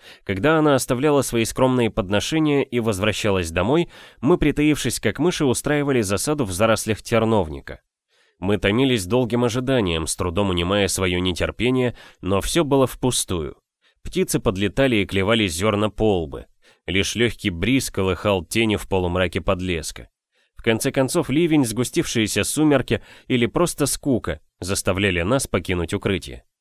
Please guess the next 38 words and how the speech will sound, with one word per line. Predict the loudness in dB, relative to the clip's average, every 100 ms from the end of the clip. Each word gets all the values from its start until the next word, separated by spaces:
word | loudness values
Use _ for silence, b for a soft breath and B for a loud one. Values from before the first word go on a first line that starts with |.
| b b b
Спустя | -6 -2 -2 2
некоторое | 2 2 0 0 0
время | 2 2 2
Банна | 2 0 2 2
возвращалась | 0 2 0 0 0 -2 -2
с | -6
пустой | -4 -4 0 2
миской, | 2 0 -2 -6 -6 b b
и | 0
мы | 0 0
кусали | -2 0 0
себе | 0 -2 0
локти | 2 2 0 -4
за | -2
то, | -2 -4
что | -2 -2
сдались | -2 -2 0 0 -2
слишком | -4 -4 -2 -2 0
рано. | 0 -2 -10 _ _ _ b b -2
На | 0
опушку | 0 -2 -2 -2
всё | 0 -2
же | -2
кто-то | -2 -4 -2
приходил. | -4 -2 -2 -2 -6 -10 _ _ b b
На | -4 -2
стволах | 0 2 4 2 0
в |
нескольких | -2 -2 -2 -4 -4
местах | -2 -2 -2 -2
была | 0 0 0
содрана | 0 0 2 2 2
кора, | 0 0 -2 -8 b b b
нижние | -2 0 0 0
ветви | 0 0 0 -2
были | -2 -2 -2
сильно | -2 -2 0 0
обглоданы. | 0 -2 0 0 -2 -10